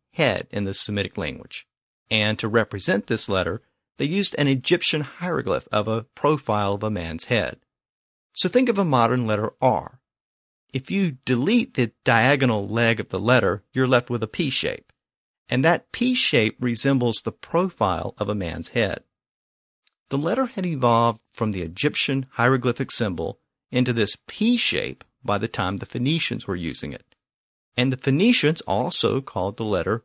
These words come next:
resh. The Greeks took the same letter and called it rho. The Greeks continued to use that P shape for the letter rho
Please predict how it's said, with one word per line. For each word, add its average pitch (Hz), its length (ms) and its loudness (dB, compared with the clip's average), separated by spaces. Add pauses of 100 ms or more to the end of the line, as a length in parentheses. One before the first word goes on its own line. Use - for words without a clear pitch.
resh. - 500 -2 (1000)
The 117 100 -4
Greeks 151 720 -2 (100)
took - 160 -4
the 104 80 -2
same 139 440 0
letter 113 520 2
and 117 160 -6
called 101 280 0
it - 120 -4 (120)
rho. 92 460 -2 (1040)
The 117 80 -4
Greeks 175 440 0
continued 247 680 0
to 139 60 -2
use 180 340 -2
that - 240 -2
P 117 180 -4
shape 101 360 -4
for 107 120 -6
the 104 120 -2
letter 95 280 0
rho 90 420 -6